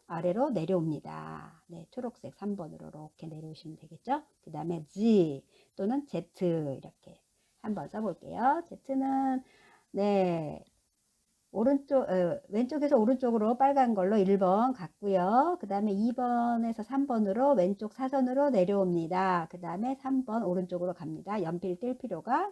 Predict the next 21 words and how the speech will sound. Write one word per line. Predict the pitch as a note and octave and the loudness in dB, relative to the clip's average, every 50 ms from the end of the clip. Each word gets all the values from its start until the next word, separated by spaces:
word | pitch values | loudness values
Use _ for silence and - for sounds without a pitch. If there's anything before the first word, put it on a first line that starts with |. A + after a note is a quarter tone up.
| F4+ - | -8 -14
없겠죠. | - _ - D#3+ - - - F3+ F#3+ G#3 G3 F#3 E3 D3+ D#3+ - _ _ _ _ _ _ _ | -20 _ -14 -14 -14 -10 -4 0 4 4 6 4 4 2 -4 -10 _ _ _ _ _ _ _
그래서, | _ _ - G#3 A#3 B3+ B3 _ _ _ _ _ - | _ _ -6 -4 -4 -4 -6 _ _ _ _ _ -8
어, | D#3+ D#3+ D3+ D3 - | -6 -6 -6 -6 -4
얼핏 | F3+ G3 G3+ - A3 - | -6 -4 -4 -4 -6 -6
보면 | - E3 D#3+ E3+ G3 B3 D#4 F4 F4 - | -6 -8 -4 0 0 2 2 0 -2 -6
우리가 | E3+ E3+ E3+ E3 D#3 - - _ | -8 -8 -6 -6 -6 -6 -10 _
숫자 | _ - C4+ C4 - B3+ A3+ - | _ -12 -12 -6 -4 -2 -2 -2
이 | - - B3 C#4+ C#4+ C#4+ C4 | -2 -2 -2 0 0 0 -2
쓰듯이 | C#4 - A3 F#3 E3+ D3+ - - - C#3 D#3 F#3+ G#3+ F#3+ C#3 - _ _ _ _ _ F#3+ | -4 -6 -6 -6 -6 -8 -8 -10 -8 -4 -2 0 0 0 -2 -4 _ _ _ _ _ -12
이렇게, | E3+ F3+ F3+ _ _ - D#3+ | -12 -12 -12 _ _ -14 -14
이렇게 | D#3 - _ D3+ | -14 -14 _ -18
쓰시면 | - - A#3 B3 - B3 G#3+ C#3+ C#3 | -10 -8 -8 -8 -6 -6 -6 -6 -8
되겠습니다. | - D3 D3 - E3 E3 - _ D3+ D3+ D#3 D#3 - D#3 D#3 D3+ D#3 D#3 D3+ D3+ D3+ _ _ _ _ _ _ _ _ _ _ _ _ _ _ _ _ | -10 -14 -14 -12 -12 -12 -12 _ -16 -16 -16 -16 -18 -18 -18 -16 -16 -18 -18 -20 -20 _ _ _ _ _ _ _ _ _ _ _ _ _ _ _ _
소문자도, | _ - F4 F4+ F#4+ F4+ F4 - A3 F#3 F3 E3+ E3 - D3+ D3 E3+ G3+ B3+ D4+ C#4+ F3+ D3 - - _ _ _ _ _ - - | _ 0 4 6 6 6 6 4 4 2 2 2 0 -2 -2 0 4 4 6 6 6 6 4 2 -4 _ _ _ _ _ -8 -4
예, | D#3+ E3 D#3+ D#3 D3 D3 - - - _ _ _ _ _ _ | -2 -2 -2 -2 -2 -4 -6 -8 -14 _ _ _ _ _ _
쓰는 | D#4+ D#4+ D4+ D#4 E4 E4 F#4+ G4+ - _ _ _ _ _ | 0 0 0 2 0 0 -2 -4 -6 _ _ _ _ _
방법은 | _ - F3+ F3+ F3+ F3 E3+ A3 B3+ C#4 D#4 E4 - _ _ _ | _ -6 -2 -2 0 0 0 0 0 0 -2 -4 -6 _ _ _
같은데, | - C#3 - - - G3+ G3+ F#3 F3+ F3+ F#3+ A3+ B3+ D#4+ G4+ G#4 - _ _ _ _ _ - - | -18 -18 -10 -4 -2 0 0 2 2 2 4 4 4 4 2 -2 -6 _ _ _ _ _ -18 -16
예, | C#3 - - _ _ _ _ _ | -16 -16 -18 _ _ _ _ _
크기만, | - F4 F4 E4+ C#4+ G#3 C#3+ D3 - _ _ _ _ | -8 -4 0 0 0 0 0 -4 -8 _ _ _ _
크기만, | _ - A#3+ A3+ F3 D#3+ E3+ A3+ C#4 F4+ | _ -2 -2 0 0 2 0 0 0 -2